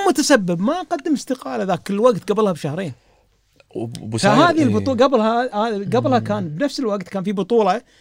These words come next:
Speaker 1: بالكويت،
Speaker 2: مم.
Speaker 1: ي-، يعني، آه،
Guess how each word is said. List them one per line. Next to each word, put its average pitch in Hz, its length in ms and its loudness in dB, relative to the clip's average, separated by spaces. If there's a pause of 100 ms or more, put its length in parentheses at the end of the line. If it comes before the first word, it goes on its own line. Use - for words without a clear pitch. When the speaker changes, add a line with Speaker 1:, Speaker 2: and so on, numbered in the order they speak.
(200)
Speaker 1:
بالكويت، 208 600 0 (100)
Speaker 2:
مم. 113 260 -2 (140)
Speaker 1:
ي-، 151 920 -2 (840)
يعني، 151 460 -4
آه، 127 720 -10